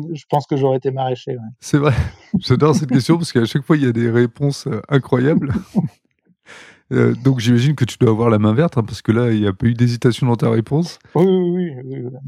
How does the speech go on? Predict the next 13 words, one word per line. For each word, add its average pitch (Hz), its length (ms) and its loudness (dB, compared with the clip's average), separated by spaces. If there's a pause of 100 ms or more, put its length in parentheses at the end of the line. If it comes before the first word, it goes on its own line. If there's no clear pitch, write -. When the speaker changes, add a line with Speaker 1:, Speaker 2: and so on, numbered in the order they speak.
(260)
Speaker 1:
Le, 139 300 -6
le, - 60 -10
le 139 120 -4
potager, 127 520 -2
ça, 131 220 -12
ça 127 140 -8
fait 127 80 -12
partie 131 220 -6
de 139 40 -4
mon 131 120 -4
quotidien. 123 380 -8 (220)
<laughs> - 2000 -6
Speaker 2:
Et 123 180 2